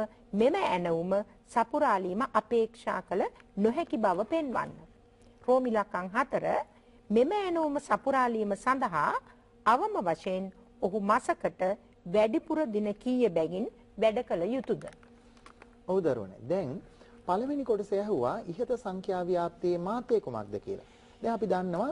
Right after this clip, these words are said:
Speaker 2: මේ සංඛ්‍යාතය, සංඛ්‍යාතය වැඩිම අගයට අනුරූප පන්ති ප්‍රාන්තරය තමයි මාතය අඩංගු පන්ති ප්‍රාන්තරය වෙන්නේ.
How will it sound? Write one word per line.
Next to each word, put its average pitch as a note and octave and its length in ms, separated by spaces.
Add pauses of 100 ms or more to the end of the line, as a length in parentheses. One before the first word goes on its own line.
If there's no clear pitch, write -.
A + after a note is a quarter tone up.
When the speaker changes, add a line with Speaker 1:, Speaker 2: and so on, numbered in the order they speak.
Speaker 2:
මේ F#3 220
සංඛ්‍යාතය, C#3+ 680 (120)
සංඛ්‍යාතය D#3 880
වැඩිම D#3+ 460
අගයට E3 460
අනුරූප E3 580 (600)
පන්ති C4+ 320
ප්‍රාන්තරය E3+ 580
තමයි D3+ 360
මාතය D#3 460
අඩංගු G3 440
පන්ති G#3+ 300
ප්‍රාන්තරය F3+ 520
වෙන්නේ. A2 340